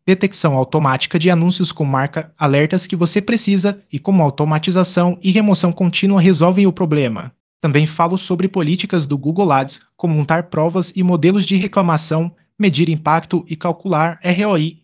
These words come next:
e um checklist para vigilância constante. Pronto para defender sua marca de forma prática e rápida. Principais conclusões: monitore em tempo real as buscas e anúncios da sua marca.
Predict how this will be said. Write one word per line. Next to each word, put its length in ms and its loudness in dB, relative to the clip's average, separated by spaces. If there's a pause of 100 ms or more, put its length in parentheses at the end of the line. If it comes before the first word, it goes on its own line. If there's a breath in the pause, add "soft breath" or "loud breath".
e 80 -2
um 120 4
checklist 480 -2
para 180 -2
vigilância 540 0
constante. 800 -4 (280)
Pronto 280 2
para 180 0
defender 420 0
sua 140 0
marca 320 0
de 80 -2
forma 300 0
prática 520 -2
e 120 0
rápida. 520 -4 (360)
Principais 440 -4
conclusões: 600 -2
monitore 420 -2
em 80 -2
tempo 280 -2
real 260 2
as 100 -2
buscas 560 -6
e 80 0
anúncios 400 0
da 140 -4
sua 260 -4
marca. 420 -8